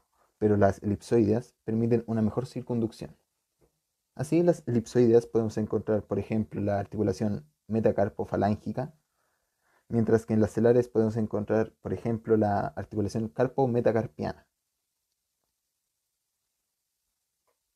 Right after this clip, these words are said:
Para terminar, ahora están las que tienen movimientos basados en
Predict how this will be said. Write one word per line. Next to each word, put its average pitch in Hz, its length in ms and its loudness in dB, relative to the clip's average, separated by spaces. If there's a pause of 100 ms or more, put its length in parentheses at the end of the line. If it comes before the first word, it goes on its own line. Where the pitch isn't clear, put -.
(1080)
Para 120 180 2
terminar, 147 520 0
ahora 123 180 0
están 117 240 -4
las 113 100 -4
que - 120 -14
tienen 113 320 -2
movimientos 110 420 -2
basados 110 440 -4
en - 220 -10